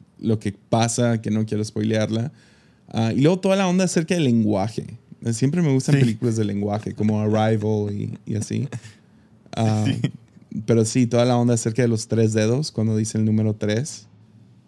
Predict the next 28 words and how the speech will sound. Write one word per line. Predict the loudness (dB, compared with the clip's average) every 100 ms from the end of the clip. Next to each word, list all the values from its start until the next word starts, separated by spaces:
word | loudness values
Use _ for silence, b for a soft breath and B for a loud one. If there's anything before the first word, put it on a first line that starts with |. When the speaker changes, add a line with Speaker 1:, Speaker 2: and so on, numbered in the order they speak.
| -10
Speaker 2:
Sí. | -2
Speaker 1:
Esa | 0 0 -2
escena, | 0 0 2 0 -4 -8 b b b b 2
me | 4 2 -2
fascina | 0 0 -4 0 4 4 4
esa | 0
escena. | -4 -6 -10 -14 -20 _ b b b b b -10
Ah, | -8 -6 -6
Speaker 2:
Sí, | -6 -8 -8
sí. | -10 -10 -16 _ _ -10
Speaker 1:
porque | -4 0
es | 2
una | 2
guerra | 2 0 0
entre | 0 0 0 2 0
blanco | 0 0 0 0 0
y | 0
blanco, | 0 -2 -2 -4 -8
¿no? | -8 -8
O | -8
sea, | -6 -8 -4
tú |
no, | -2 0 -2 -6 b b b -20
simplemente | -12 -4 0 2 4 4 2 2
por | 0 2 2
arruinar | 0 2 4 4 2 -2 -6 _ b b b -4
la | -2
cultura, | 0 0 2 4 4 2 0 -4